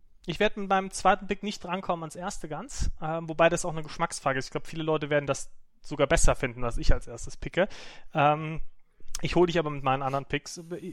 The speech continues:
minimal schlechter als das Croissant, aber fast genauso gut.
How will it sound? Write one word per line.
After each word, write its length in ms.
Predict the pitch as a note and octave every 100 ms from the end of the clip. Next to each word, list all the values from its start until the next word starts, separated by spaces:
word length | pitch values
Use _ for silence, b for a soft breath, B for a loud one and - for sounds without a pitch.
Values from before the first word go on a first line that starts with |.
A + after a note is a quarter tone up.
| -
minimal 460 | D#3+ G3+ D4 B3 A3+
schlechter 440 | - G3+ - G3
als 180 | F3 -
das 140 | E3+ -
Croissant, 520 | D#3+ - D3 C#3 A3+ - -
aber 340 | C#3+ D3 - -
fast 400 | - - - -
genauso 300 | E3+ D3 C3+
gut. 260 | D3+ -